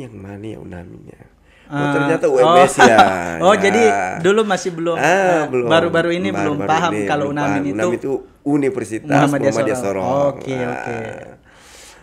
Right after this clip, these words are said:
Speaker 2: Nah,
Speaker 1: jadi
Speaker 2: dan
Speaker 1: seperti itu.
Speaker 2: dari, dari nama ya, Pak, ya?
Speaker 1: Dari
Speaker 2: Kalau
Speaker 1: nama.
Speaker 2: dari segi kira-kira
Speaker 1: Oh, kalau
Speaker 2: apakah
Speaker 1: bangunan fisiknya,
Speaker 2: Ah,
Speaker 1: wah,
Speaker 2: ah.
Speaker 1: luar biasa nih, ya.
Speaker 2: Sudah
Speaker 1: Sudah sangat berubah, ya,
Speaker 2: Hmm.
Speaker 1: bukan seratus persen,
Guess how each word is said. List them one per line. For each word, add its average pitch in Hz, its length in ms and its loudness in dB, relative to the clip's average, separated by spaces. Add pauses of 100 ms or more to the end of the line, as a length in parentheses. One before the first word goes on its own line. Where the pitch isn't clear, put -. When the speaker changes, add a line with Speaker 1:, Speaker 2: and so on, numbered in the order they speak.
(140)
Speaker 2:
Nah, 123 220 -10
Speaker 1:
jadi - 100 -12
Speaker 2:
dan 131 220 -6
Speaker 1:
seperti - 480 -10
itu. - 200 -14 (280)
Speaker 2:
dari, 139 360 -2 (220)
dari 139 220 -2
nama 175 300 -4
ya, 147 180 -4
Pak, 123 120 -8
ya? 135 120 -6
Speaker 1:
Dari 131 240 2
Speaker 2:
Kalau 185 160 2
Speaker 1:
nama. 190 100 0
Speaker 2:
dari 190 240 0
segi 175 380 -12
kira-kira 180 560 -10
Speaker 1:
Oh, 123 160 -6
kalau 143 240 -2
Speaker 2:
apakah 143 320 2
Speaker 1:
bangunan 131 160 0
fisiknya, 143 480 -6
Speaker 2:
Ah, 165 320 -2
Speaker 1:
wah, 110 80 2
Speaker 2:
ah. 101 80 -2
Speaker 1:
luar 107 160 -4
biasa 95 480 -10
nih, 85 260 -18
ya. - 140 -12
Speaker 2:
Sudah 139 320 -4 (320)
Speaker 1:
Sudah 98 240 -4
sangat 131 960 -8 (1200)
berubah, 110 800 -6 (100)
ya, 165 160 -6
Speaker 2:
Hmm. 107 80 -10
Speaker 1:
bukan 120 260 -4 (360)
seratus 101 340 -8
persen, - 480 -14